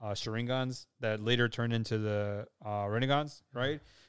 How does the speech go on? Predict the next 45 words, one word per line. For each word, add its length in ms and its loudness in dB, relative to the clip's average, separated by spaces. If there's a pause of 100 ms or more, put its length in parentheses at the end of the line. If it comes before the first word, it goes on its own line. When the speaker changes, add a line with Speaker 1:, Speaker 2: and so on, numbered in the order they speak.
Speaker 1:
Whereas 300 4
Ashura 580 0
was 180 -6
just 300 -6
like, 280 -2 (200)
I 20 -10
mean, 160 -2
Naruto, 440 2 (120)
right? 240 -2
Just 180 -4
Speaker 2:
Mm-hmm. 200 2
Speaker 1:
brute 300 -8
force 480 2
and 100 -6
then 280 -6 (380)
maybe 480 -4
some 280 -4
ninjutsu, 580 -8
Speaker 2:
Yeah. 240 2
Speaker 1:
right? 220 -6 (760)
Um, 200 -4 (840)
so 200 4
that's 260 6
why 420 0
they 120 -2
don't, 200 -6
they 120 0
don't 120 2
have 300 0
ninjutsu 560 -4
because 300 0
ninjutsu 580 4
is 100 2
a 60 0
thing 320 0
that, 240 -2 (840)
I 40 -4
guess 200 4
to 60 -2
put 180 4
it 60 4
into, 240 0
like, 260 -2
terms, 360 -2
right? 180 0